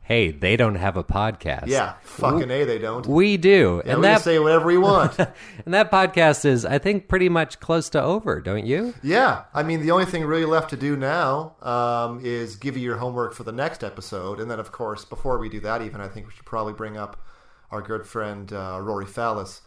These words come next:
Speaker 1: Ah, Rory.
Speaker 2: I'm confident it's pronounced Fallis.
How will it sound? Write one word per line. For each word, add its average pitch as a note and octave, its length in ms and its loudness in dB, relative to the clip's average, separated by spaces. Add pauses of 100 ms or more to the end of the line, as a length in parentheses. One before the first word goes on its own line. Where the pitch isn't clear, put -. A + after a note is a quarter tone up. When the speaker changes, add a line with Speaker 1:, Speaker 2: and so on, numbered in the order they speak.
Speaker 1:
Ah, F#2+ 380 0
Rory. F2+ 520 -2
Speaker 2:
I'm D#3 140 -2
confident A#3+ 540 2
it's E3+ 260 -4
pronounced D3 1000 -4 (120)
Fallis. - 680 -6